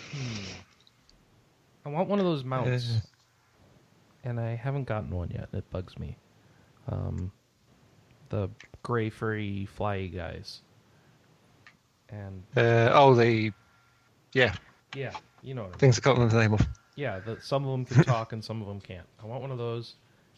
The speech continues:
Speaker 1: and I haven't gotten one. That bums me out. Um,
Speaker 2: Yeah, I don't think I've got one yet.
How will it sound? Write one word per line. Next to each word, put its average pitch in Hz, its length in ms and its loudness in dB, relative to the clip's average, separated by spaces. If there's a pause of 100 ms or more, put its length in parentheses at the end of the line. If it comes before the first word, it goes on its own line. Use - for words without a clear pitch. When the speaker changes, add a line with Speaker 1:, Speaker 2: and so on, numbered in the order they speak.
(140)
Speaker 1:
and 113 400 -10
I 107 60 -16
haven't 127 220 -12
gotten 117 220 -10
one. 120 240 -6
That 117 160 -8
bums 104 280 -8
me 92 120 -14
out. 92 220 -14 (480)
Um, 101 360 -6
Speaker 2:
Yeah, 151 140 4
I - 20 0
don't - 180 -6
think - 200 -2
I've 139 140 4
got 123 120 2
one 107 120 4
yet. 120 180 4